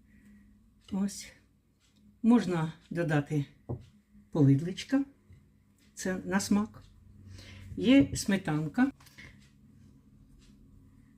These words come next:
Можна додати повидличка. Ось так завернути всерединку. Це така коляніна тема.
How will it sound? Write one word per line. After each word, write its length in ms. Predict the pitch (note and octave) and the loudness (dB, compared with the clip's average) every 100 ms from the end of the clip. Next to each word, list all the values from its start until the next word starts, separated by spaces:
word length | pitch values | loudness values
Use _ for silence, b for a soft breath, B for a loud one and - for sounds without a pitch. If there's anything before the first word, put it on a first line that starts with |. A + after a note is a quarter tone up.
| _ _ _ - _ - A3+ | _ _ _ -20 _ -10 2
Можна 360 | C4 C4+ D3+ | 2 4 0
додати 540 | D3+ D3 C#3+ D3 C3+ - - | 0 2 2 2 -2 -4 -10
повидличка. 760 | - D3 C#3+ D3+ F3+ - C#4 C#4 - _ _ | 2 6 6 4 -6 -4 -2 -2 -4 _ _
Ось 160 | G#3+ - | -14 -14
так 180 | G#3+ - | -16 -12
завернути 600 | E3+ G3+ F#3+ G3+ G3+ G#3+ | -6 -6 -2 -2 -2 -4
всерединку. 680 | - G3+ G3 G3 G3 G#3+ G3+ _ _ _ _ b b b b b b _ _ _ _ _ _ _ - _ _ _ _ _ _ _ _ | -6 -6 -4 -4 -4 -8 -10 _ _ _ _ b b b b b b _ _ _ _ _ _ _ -20 _ _ _ _ _ _ _ _
Це 160 | - | -14
така 400 | D3+ D3 E3 D3 - | -12 -8 -6 -6 -8
коляніна 560 | - D3+ C#3+ D#3 E3 F#3+ | 0 4 4 4 -2 -6
тема. 360 | - A3 A3 | -4 0 -2